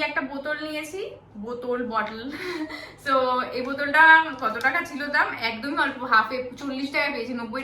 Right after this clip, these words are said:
টাকা প্রিন্ট করা রয়েছে, চল্লিশ টাকা দিয়ে বটলটা নিয়েছি। এদিক ওদিক যাওয়ার জন্য আর কি সবসময় দরকার পড়ে, তো এই বটলটা। নেক্সট নিয়েছি হচ্ছে,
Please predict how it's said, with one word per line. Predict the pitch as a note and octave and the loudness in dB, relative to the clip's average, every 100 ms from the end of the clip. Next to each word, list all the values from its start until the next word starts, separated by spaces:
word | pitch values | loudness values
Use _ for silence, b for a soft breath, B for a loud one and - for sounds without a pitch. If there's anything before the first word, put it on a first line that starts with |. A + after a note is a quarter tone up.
| C4+ | -2
টাকা | C4 C#4+ C#4 C4+ | 6 8 8 6
প্রিন্ট | C#4 C#4 C4+ | -2 0 4
করা | C#4 B3 | 4 4
রয়েছে, | G#3+ G#3 E4 - B B B | 2 -2 -4 -4 B B B
চল্লিশ | C4 B3+ C#4 D4 | 0 0 2 0
টাকা | C#4 | 0
দিয়ে | C#4+ B3+ | 0 0
বটলটা | A3 B3 C4 | 0 -2 -6
নিয়েছি। | C#4 C#4+ E4 | -4 -2 -4
এদিক | B3+ C4 | -4 -8
ওদিক | B3+ B3 | -8 2
যাওয়ার | B3 A3+ | 4 4
জন্য | A3+ B3 B3+ | 0 -2 -2
আর | B3 | -2
কি | C4 | -4
সবসময় | C4 B3 B3+ A3+ | -6 -6 -2 -2
দরকার | F#3 A3 A3 | 0 -2 0
পড়ে, | A#3 C4 | -2 -2
তো | C4+ B3+ - | -4 -8 -8
এই | G#3+ G#3 | -8 -6
বটলটা। | G#3 G#3 G#3+ D4+ B B B - | -6 -6 -6 -6 B B B -12
নেক্সট | A#3+ B3 B3+ | -10 -8 -6
নিয়েছি | C4 C4 C4+ | -6 -4 -8
হচ্ছে, | - C#4+ | -6 -2